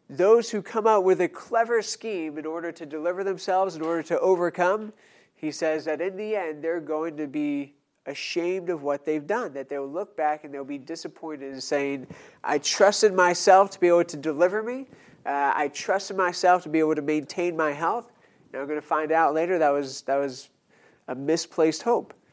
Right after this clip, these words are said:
I can't maintain my own health. I can't guarantee that. I can't guarantee, uh, my livelihood. I can't guarantee an income. I can't guarantee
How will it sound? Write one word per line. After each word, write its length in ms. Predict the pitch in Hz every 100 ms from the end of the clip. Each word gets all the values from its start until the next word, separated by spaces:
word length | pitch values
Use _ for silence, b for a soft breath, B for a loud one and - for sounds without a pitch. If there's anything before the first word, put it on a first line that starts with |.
| b b -
I 160 | 156 151
can't 520 | - 220 202 208 -
maintain 500 | 175 170 180 165 151
my 200 | 143 143
own 160 | 151
health. 340 | 151 220 - -
I 140 | 143
can't 320 | - 175 170
guarantee 440 | 160 165 165 226 269
that. 300 | 120 104 - b b b b
I 120 | -
can't 480 | 214 - 208 196 160
guarantee, 840 | 175 180 180 156 233 196 147 160 - b b -
uh, 220 | 135 147 135
my 220 | 156 151
livelihood. 800 | 156 180 262 226 156 135 120 -
I 160 | 107 151
can't 720 | - - 196 208 196 - 151
guarantee 600 | 165 170 175 170 185 175
an 100 | 170
income. 440 | 220 254 - 139
I 160 | 98 170
can't 360 | 202 208 180 151
guarantee 680 | 165 170 165 - 165 165